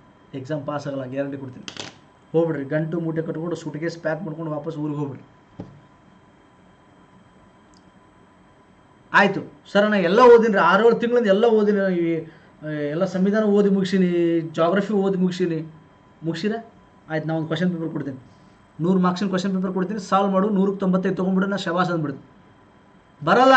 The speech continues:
ಎಲ್ಲ ನೆನ್ಪು ಹರಿರ್ತೈತಿ, ಮರ್ತೋಗ್ತೈತಿ. ಆಮೇಲೆ ನೀವು ಕ್ವಶನ್ ಪೇಪರ್ ಸಾಲ್ವ್ ಮಾಡಿಲ್ಲ, ಎಲ್ಲ ಕಲ್ತ ತಕ್ಷಣ, ಎಲ್ಲ ಸಬ್ಜೆಕ್ಟ್ಗಳು ಬರ್ತಾ ಅಂದ ತಕ್ಷಣ ಎಕ್ಸಾಮ್ ಪಾಸ್ ಆಗಲ್ಲ ನೀವು. ಎಕ್ಸಾಮ್ ಹಂಗಿಲ್ಲ, ಅದನ್ನೇನು ಮಾಡಬೇಕು, ಮತ್ತೆ ರಿವಿಷನ್ ಮಾಡ್ಬೇಕು,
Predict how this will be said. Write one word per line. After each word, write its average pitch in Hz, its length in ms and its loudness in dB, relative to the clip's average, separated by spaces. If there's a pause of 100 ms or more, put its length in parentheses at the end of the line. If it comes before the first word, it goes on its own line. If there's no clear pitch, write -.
(100)
ಎಲ್ಲ 202 220 4
ನೆನ್ಪು 233 260 -2
ಹರಿರ್ತೈತಿ, 240 380 4
ಮರ್ತೋಗ್ತೈತಿ. 220 520 0
ಆಮೇಲೆ 214 340 2
ನೀವು 233 140 -2
ಕ್ವಶನ್ 220 280 -2
ಪೇಪರ್ 233 180 2
ಸಾಲ್ವ್ 226 220 0
ಮಾಡಿಲ್ಲ, 233 500 -2 (1120)
ಎಲ್ಲ 185 160 0
ಕಲ್ತ 220 340 -2
ತಕ್ಷಣ, 233 180 -8
ಎಲ್ಲ 202 200 2
ಸಬ್ಜೆಕ್ಟ್ಗಳು 220 400 0
ಬರ್ತಾ 196 240 0
ಅಂದ 220 120 -2
ತಕ್ಷಣ 233 160 -4
ಎಕ್ಸಾಮ್ 208 280 -2
ಪಾಸ್ 233 160 -2
ಆಗಲ್ಲ 247 160 0
ನೀವು. 202 200 0
ಎಕ್ಸಾಮ್ 175 280 -2
ಹಂಗಿಲ್ಲ, 214 520 0 (1500)
ಅದನ್ನೇನು 185 360 0
ಮಾಡಬೇಕು, 208 340 0
ಮತ್ತೆ 208 260 2
ರಿವಿಷನ್ 214 480 2
ಮಾಡ್ಬೇಕು, 220 420 0